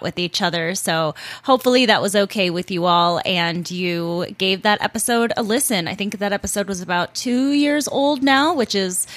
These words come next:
absolutely wild to think about because it seems like I just started this thing yesterday <laughs> sometimes. But here we are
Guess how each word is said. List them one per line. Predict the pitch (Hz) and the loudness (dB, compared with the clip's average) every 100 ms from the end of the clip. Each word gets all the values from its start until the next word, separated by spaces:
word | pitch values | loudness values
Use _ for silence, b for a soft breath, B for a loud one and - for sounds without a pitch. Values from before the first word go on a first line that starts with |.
| B B - 208 | B B -4 2
absolutely | 214 208 - 208 208 196 208 | 2 2 -2 0 0 0 0
wild | 180 175 180 214 | 2 2 2 0
to | - | -4
think | 247 185 175 | -4 -4 -4
about | 202 185 226 - | 0 2 2 0
because | 202 - 185 175 170 170 | -4 0 0 2 0 -2
it | 196 - | -6 -4
seems | 180 170 165 | -4 -4 -4
like | 180 | -2
I | 180 | -4
just | 175 175 - | -4 -6 -4
started | 175 196 | -2 -2
this | 214 269 | -2 -2
thing | 320 294 | 0 2
yesterday | 330 - 285 214 202 | 0 -2 0 0 2
<laughs> | |
sometimes. | 233 233 254 269 285 220 233 - B B B - | 2 2 4 4 2 0 -2 -4 B B B -6
But | 226 | -2
here | 294 | 0
we | 359 349 | 2 4
are | 359 233 240 | 6 6 2